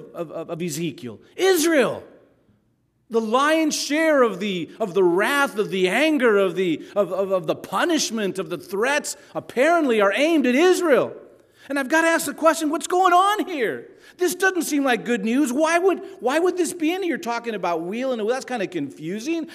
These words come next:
You're talking about bones flying all over the place. That's kind of scary.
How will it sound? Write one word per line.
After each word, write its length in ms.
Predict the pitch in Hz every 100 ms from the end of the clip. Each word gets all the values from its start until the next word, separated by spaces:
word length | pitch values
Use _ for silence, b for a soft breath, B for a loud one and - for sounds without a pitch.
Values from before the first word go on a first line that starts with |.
| -
You're 100 | 277
talking 220 | 277 240
about 520 | 208 151 127 113 -
bones 420 | 156 180 254 -
flying 240 | 240 247 254
all 140 | 233
over 160 | 254 277
the 80 |
place. 260 | 208 262 277
That's 160 | 254 -
kind 160 | 254
of 80 | 165
scary. 720 | - - 143 135 170 254 285